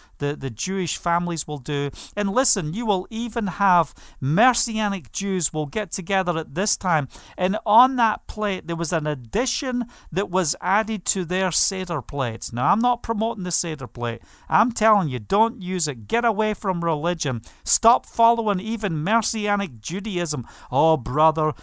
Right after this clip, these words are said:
don't you know what everything represents on the plate? We can see Jesus, Yeshua, in all of it." I'm saying just follow the word.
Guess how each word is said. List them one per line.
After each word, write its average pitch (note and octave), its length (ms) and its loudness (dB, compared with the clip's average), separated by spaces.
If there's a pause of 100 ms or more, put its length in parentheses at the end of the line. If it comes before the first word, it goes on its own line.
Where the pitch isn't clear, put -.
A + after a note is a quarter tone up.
(180)
don't D#3+ 240 0
you D#3+ 100 -2
know D#3 220 2
what C#3+ 260 -2
everything D3+ 460 -4
represents D3+ 640 -2
on D3 140 -2
the C#3 80 -4
plate? C#3 400 -6
We F3+ 120 -2
can E3+ 220 -4
see D#3 300 -2
Jesus, D3+ 600 -6
Yeshua, D#3+ 640 0 (240)
in F3 180 2
all F3 280 2
of C#3+ 100 -2
it." A#2+ 140 0
I'm A#3+ 180 6
saying A3+ 300 0
just - 260 -4
follow B3 300 6
the F3+ 140 0
word. D3 600 2